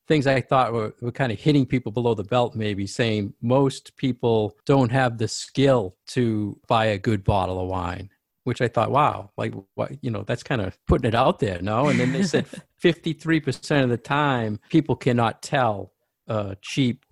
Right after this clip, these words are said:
Speaker 1: versus expensive on a bottle
Speaker 2: When they're
Speaker 1: of
Speaker 2: doing
Speaker 1: wine.
Speaker 2: a blind, if they're blind tasting
Speaker 1: Yeah,
Speaker 2: things.
Speaker 1: if
Speaker 2: Yeah.
Speaker 1: they
Speaker 2: And I've
Speaker 1: taste
Speaker 2: seen this psychological study, uh, published in a couple of places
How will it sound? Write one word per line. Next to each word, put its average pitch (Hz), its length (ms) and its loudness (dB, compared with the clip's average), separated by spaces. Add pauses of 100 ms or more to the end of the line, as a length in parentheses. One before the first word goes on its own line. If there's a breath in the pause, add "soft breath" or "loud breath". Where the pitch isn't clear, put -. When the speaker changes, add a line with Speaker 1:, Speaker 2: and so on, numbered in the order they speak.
Speaker 1:
versus 107 300 0
expensive - 600 -6 (120)
on 110 160 -2
a 95 40 -4
bottle 98 100 -2
Speaker 2:
When 185 100 2
they're 160 80 0
Speaker 1:
of 160 60 0
Speaker 2:
doing 156 200 0
Speaker 1:
wine. 147 40 -2
Speaker 2:
a 147 40 -2
blind, 139 340 0
if 147 120 -6
they're 147 140 0
blind 143 300 0
tasting 151 260 0
Speaker 1:
Yeah, 110 100 2
Speaker 2:
things. - 240 -10
Speaker 1:
if 143 120 0
Speaker 2:
Yeah. 147 140 2
Speaker 1:
they 117 140 0
Speaker 2:
And 190 100 2
I've 196 140 2
Speaker 1:
taste 214 160 -4
Speaker 2:
seen 214 360 0
this 175 300 0
psychological 151 720 -2
study, 143 560 -6
uh, 139 220 -2
published 139 440 0
in 135 80 -6
a 127 60 -10
couple 151 320 -4
of - 80 -10
places - 460 -10